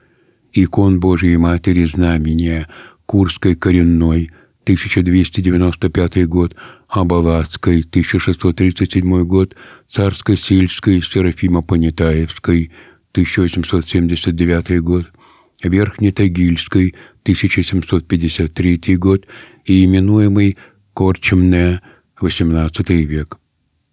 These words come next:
Одиннадцатое декабря, воскресенье, двадцать восьмое ноября по старому стилю. Неделя двадцать пятая по Пятидесятнице,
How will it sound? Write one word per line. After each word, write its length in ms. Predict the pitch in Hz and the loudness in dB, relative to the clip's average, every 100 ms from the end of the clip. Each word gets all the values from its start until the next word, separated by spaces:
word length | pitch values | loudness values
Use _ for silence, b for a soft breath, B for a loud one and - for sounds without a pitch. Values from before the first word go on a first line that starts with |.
| _ _ _ _ _ _ _ - | _ _ _ _ _ _ _ -6
Одиннадцатое 640 | 92 85 127 131 - 117 | -4 0 2 2 0 0
декабря, 500 | 107 - 92 92 101 | 2 2 2 2 2
воскресенье, 920 | 101 - 98 - 95 85 78 76 71 B B B - | 0 0 0 2 2 2 2 -2 -6 B B B -4
двадцать 420 | 90 104 - 113 | 0 0 -2 -2
восьмое 460 | 107 - 98 85 | 0 2 2 2
ноября 480 | 80 82 82 90 107 | 2 2 2 2 0
по 160 | - 87 | 0 -4
старому 460 | - 90 85 85 | -2 0 0 0
стилю. 560 | 92 - 92 80 73 69 b b b b | -4 0 0 0 -4 -10 b b b b
Неделя 440 | 90 90 117 131 | 2 4 4 4
двадцать 440 | 123 120 127 127 - | 4 2 0 -2 0
пятая 440 | 101 90 - 87 | -2 0 0 0
по 140 | 82 85 | 0 -2
Пятидесятнице, 1120 | 85 85 80 80 104 110 117 107 - 98 | 0 0 0 -2 0 0 2 0 0 0